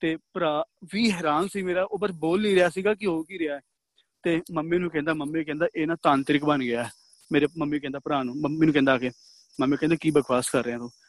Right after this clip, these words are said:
ਕਹਿੰਦਾ, "ਮੰਮੀ ਮੈਂ ਜੋ ਦੇਖ ਰਿਹਾ ਤੁਸੀਂ ਸੋਚ ਨਹੀਂ ਸਕਦੇ।" ਕਹਿੰਦੇ, "ਤਾਂਤਰਿਕ ਬਣਿਆ," ਕਹਿੰਦਾ, "ਬੰਦੇ ਨੂੰ ਵੱਸ 'ਚ ਕਰ ਲੈਂਦਾ ਆ।" ਮੈਂ ਹੱਸੀ ਜਾਵਾਂ, ਮੈਂ ਕਿਹਾ, "ਵੱਸ 'ਚ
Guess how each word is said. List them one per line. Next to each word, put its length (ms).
ਕਹਿੰਦਾ, 280
"ਮੰਮੀ 340
ਮੈਂ 220
ਜੋ 120
ਦੇਖ 260
ਰਿਹਾ 160
ਤੁਸੀਂ 240
ਸੋਚ 280
ਨਹੀਂ 160
ਸਕਦੇ।" 300
ਕਹਿੰਦੇ, 400
"ਤਾਂਤਰਿਕ 320
ਬਣਿਆ," 220
ਕਹਿੰਦਾ, 220
"ਬੰਦੇ 240
ਨੂੰ 100
ਵੱਸ 180
'ਚ 80
ਕਰ 140
ਲੈਂਦਾ 320
ਆ।" 40
ਮੈਂ 240
ਹੱਸੀ 240
ਜਾਵਾਂ, 200
ਮੈਂ 160
ਕਿਹਾ, 140
"ਵੱਸ 280
'ਚ 60